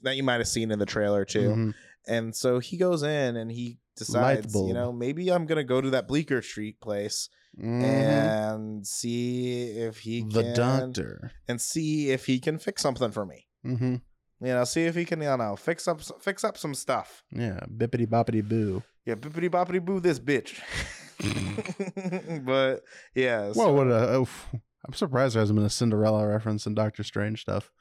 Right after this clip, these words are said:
Speaker 1: Gosh.
Speaker 2: But, uh, no. Um, so, yeah, he goes in. It's, like, freezing because apparently the Sanctum Sanctorum's, like, door to
Speaker 1: Yeah, the
Speaker 2: the
Speaker 1: portal door.
Speaker 2: is just like,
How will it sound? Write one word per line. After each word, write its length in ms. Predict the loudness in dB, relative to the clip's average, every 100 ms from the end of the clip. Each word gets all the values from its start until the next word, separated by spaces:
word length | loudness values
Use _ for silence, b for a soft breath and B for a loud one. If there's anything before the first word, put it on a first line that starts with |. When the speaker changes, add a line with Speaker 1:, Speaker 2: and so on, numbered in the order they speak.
| -18
Speaker 1:
Gosh. 340 | -14 -12 -4
Speaker 2:
But, 200 | 2 4
uh, 240 | 4 2 -2 -10 _ _ _ _ _ _
no. 320 | -2 0 -2 -6 _ _
Um, 380 | 0 2 2 -2 -8 _ _ -2
so, 100 | 2
yeah, 140 | 4
he 80 | 4
goes 320 | 4 4 4
in. 320 | 4 4 4
It's, 340 | 2 0 -2 0
like, 300 | 0 -2 -12
freezing 600 | -2 2 4 4 2 2
because 240 | 2 0
apparently 400 | 0 0 2 2
the 120 | 0
Sanctum 360 | -2 0 0 -2
Sanctorum's, 680 | -2 -2 -2 0 -2 -2 -2
like, 340 | -2 -4 -20 b b b b _ -14
door 380 | 0 4 6 4
to 140 | 2 2
Speaker 1:
Yeah, 140 | 4
the 100 | 4
Speaker 2:
the 60 | 2
Speaker 1:
portal 280 | 2 2 2
door. 480 | 2 2 2 0 -4 B -4
Speaker 2:
is 220 | 0 2
just 200 | 0 0
like, 180 | 0